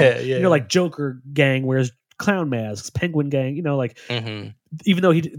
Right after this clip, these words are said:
Speaker 2: it wasn't, like, his gang per se, it was his followers, and they were all wearing Riddler jackets with the glasses and the mask.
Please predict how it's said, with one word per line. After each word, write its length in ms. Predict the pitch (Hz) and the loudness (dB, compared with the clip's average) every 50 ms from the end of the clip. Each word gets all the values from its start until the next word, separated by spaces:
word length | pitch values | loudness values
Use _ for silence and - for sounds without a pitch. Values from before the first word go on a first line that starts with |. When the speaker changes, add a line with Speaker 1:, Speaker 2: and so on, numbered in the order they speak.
| 139 | -4
Speaker 2:
it 60 | 160 151 | -2 0
wasn't, 180 | 147 143 143 | 0 -2 -2
like, 120 | 135 120 123 | -4 -4 -4
his 100 | 131 131 | -4 -2
gang 320 | 120 143 139 143 147 139 | 0 0 0 0 0 -2
per 120 | - 127 | -4 -4
se, 360 | 113 - - 117 113 110 110 - | -4 -2 -4 -4 -4 -4 -4 -2
it 60 | 139 | 0
was 180 | 131 143 123 | 0 0 0
his 100 | 117 110 | -2 -4
followers, 460 | - - 156 170 151 131 123 120 110 117 | -2 0 0 2 2 2 0 0 -2 -4
and 80 | 120 | -6
they 80 | 123 123 | -6 -6
were 160 | 123 123 - | -6 -6 -6
all 260 | 135 135 131 127 127 | -8 -6 -6 -4 -4
wearing 340 | 123 131 127 123 120 117 113 107 | -2 -2 -4 -4 -6 -8 -10 -10
Riddler 240 | 123 117 107 113 110 | -10 -8 -8 -8 -4
jackets 420 | 135 170 156 139 139 147 143 - | -2 -2 -2 -2 -4 -8 -8 -8
with 100 | - 101 | -14 -20
the 60 | - | -12
glasses 460 | - 123 123 123 127 - - 113 110 | -10 -6 -4 -4 -4 -4 -6 -6 -8
and 100 | 113 101 | -8 -8
the 60 | 98 104 | -6 -8
mask. 420 | 113 120 123 127 120 - - _ | -6 -6 -6 -6 -8 -8 -12 _